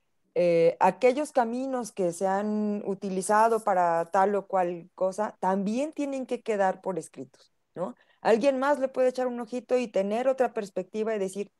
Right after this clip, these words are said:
"Aquí faltó algo, vamos a, a cambiarle".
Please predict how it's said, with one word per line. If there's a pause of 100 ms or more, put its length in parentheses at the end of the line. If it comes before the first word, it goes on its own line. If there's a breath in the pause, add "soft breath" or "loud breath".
"Aquí
faltó
algo, (360)
vamos
a, (140)
a
cambiarle".